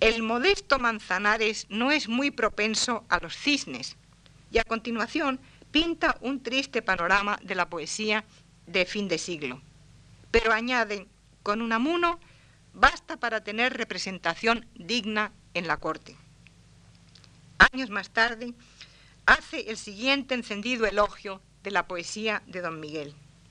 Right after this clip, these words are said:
"A mi entender, Miguel de Unamuno es ante todo un poeta, y quizás solo eso. Si poeta es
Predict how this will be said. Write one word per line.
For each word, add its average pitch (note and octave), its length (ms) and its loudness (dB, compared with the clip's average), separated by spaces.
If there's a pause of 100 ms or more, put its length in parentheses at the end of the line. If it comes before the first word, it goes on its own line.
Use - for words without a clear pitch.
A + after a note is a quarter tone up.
(880)
"A F#3+ 100 6
mi A3 100 -2
entender, A#3+ 560 2 (640)
Miguel B3 380 2
de E4+ 80 -2
Unamuno B3+ 580 0
es B3+ 240 0
ante G#3+ 300 -2
todo B3+ 440 2 (200)
un A#3 200 -2
poeta, E3+ 500 -4 (420)
y A3 80 2
quizás B3+ 500 4
solo G#3+ 480 -2
eso. C#3+ 340 -8 (960)
Si - 220 -2
poeta B3+ 540 2
es D4+ 420 -4